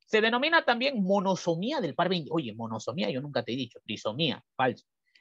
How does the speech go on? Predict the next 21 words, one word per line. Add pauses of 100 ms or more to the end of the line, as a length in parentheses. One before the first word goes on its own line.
(120)
El
riesgo
a
tener
hijo
con (120)
síndrome
de
Down
aumenta
a
partir
de
los
treinta
y
cinco
años.
Esto
es
verdura,